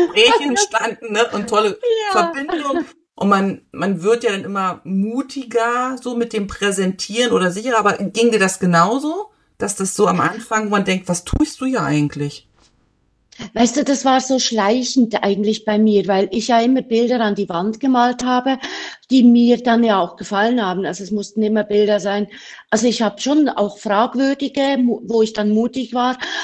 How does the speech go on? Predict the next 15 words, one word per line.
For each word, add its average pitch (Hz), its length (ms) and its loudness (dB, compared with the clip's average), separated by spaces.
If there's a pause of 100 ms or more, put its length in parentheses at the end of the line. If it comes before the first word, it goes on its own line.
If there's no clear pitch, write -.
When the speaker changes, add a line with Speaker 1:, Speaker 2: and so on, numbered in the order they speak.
(200)
Speaker 2:
aber 247 200 0
dann 254 240 0
kamen 254 300 2
die 247 100 0
Leute 233 380 0
rein 240 360 0
und 240 300 -6
entweder 214 300 -4
sie 220 120 -6
fanden's 196 460 -6
gut 233 240 -2
oder 202 160 -2
nicht 247 300 0
gut. 247 300 4 (440)
Ähm, 220 260 6